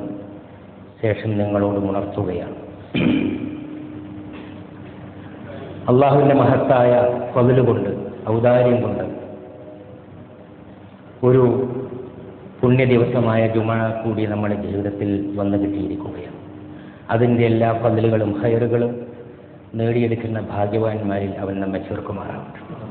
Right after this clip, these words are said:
നമ്മളിൽ നിന്നുണ്ടാകുന്ന എല്ലാ പിഴവുകളും പോരായ്മകളും അവൻ പുറത്തു മാപ്പാക്കി തരുമാറാവട്ടെ.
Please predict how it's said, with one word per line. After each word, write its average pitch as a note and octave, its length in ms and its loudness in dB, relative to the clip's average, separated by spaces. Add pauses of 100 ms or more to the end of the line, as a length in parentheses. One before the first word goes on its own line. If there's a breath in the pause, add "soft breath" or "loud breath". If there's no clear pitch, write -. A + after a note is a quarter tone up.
(920)
നമ്മളിൽ A#2+ 380 6
നിന്നുണ്ടാകുന്ന A2+ 540 2
എല്ലാ A2 220 0
പിഴവുകളും A2 560 0
പോരായ്മകളും G#2 760 -2
അവൻ F#2+ 160 -4
പുറത്തു G2 340 -6
മാപ്പാക്കി F#2+ 480 -4
തരുമാറാവട്ടെ. - 640 -8